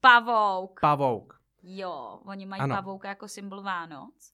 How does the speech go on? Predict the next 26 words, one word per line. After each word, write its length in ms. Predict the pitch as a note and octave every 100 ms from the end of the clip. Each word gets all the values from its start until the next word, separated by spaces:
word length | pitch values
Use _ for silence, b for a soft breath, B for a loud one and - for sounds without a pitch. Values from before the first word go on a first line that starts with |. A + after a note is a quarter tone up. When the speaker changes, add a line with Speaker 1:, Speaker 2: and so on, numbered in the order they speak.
| _
Speaker 2:
Ano, 220 | D#3 F#3+
mají 200 | C#3 D3
pavouka 360 | C#3 D3+ D#3+ E3+
jako 180 | E3 E3+
symbol 340 | - E3 C3
Vánoc. 520 | A#2+ A2 A2 C3+ C#3+
Stromečky 500 | - - D#3 D3+ F#3 A3+
Speaker 1:
Proboha. 160 | D#3
Speaker 2:
zdobí 580 | C3+ D3+ C#3 C#3 B2 A#2
malýma 340 | B2+ A#2+ G#2+
pavoučkama, 880 | G2+ D3+ E3+ C4 B3 G3+ F3+ E3 D3+
Speaker 1:
Ne. 340 | D3 A#2 D#2+ -
Speaker 2:
pavučinama. 880 | E3+ E3 E3+ - F3 D#3+ D#3 C#3+ C#3+ b b b
A 60 | D#3+
je 140 | F#3+
to 120 | G3 A3
kvůli 300 | A3 A#3+ A#3+
tomu, 440 | C3+ A#2 A#2 G3 _ _
že 180 | C3+ D3
tam 340 | D3 E3 D3+ C#3
panuje 480 | D3+ D3+ E3+ E3 D3
místní 420 | D#3 D#3+ - F#3
legenda 380 | D3 C#3+ D3 D#3+
o 80 |
chudé 320 | D3+ D#3 D3+ C3
ženě, 440 | A#2 A#2+ D3+ A#3